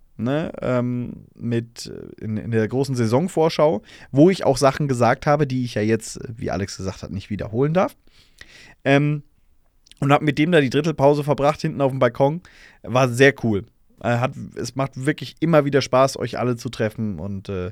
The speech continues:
jetzt am Sonntag kommt Tube vom Sharkbite Podcast. Ähm, und dann, ja,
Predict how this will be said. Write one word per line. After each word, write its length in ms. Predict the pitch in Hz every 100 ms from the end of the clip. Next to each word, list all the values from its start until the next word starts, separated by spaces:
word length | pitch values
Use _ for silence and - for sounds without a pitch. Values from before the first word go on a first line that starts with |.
| - - - _
jetzt 260 | - 120 -
am 320 | 127 123 120 113
Sonntag 720 | 113 147 196 160 147 143 -
kommt 480 | - 127 120 113 -
Tube 460 | - 208 185 190 196
vom 200 | 135 127
Sharkbite 480 | - 151 - 143 139
Podcast. 600 | 139 - 135 127 - _ _ _ _ -
Ähm, 540 | - 117 117 120 120 110
und 220 | 104 110
dann, 440 | 107 104 101 101 113 _ _ -
ja, 220 | 104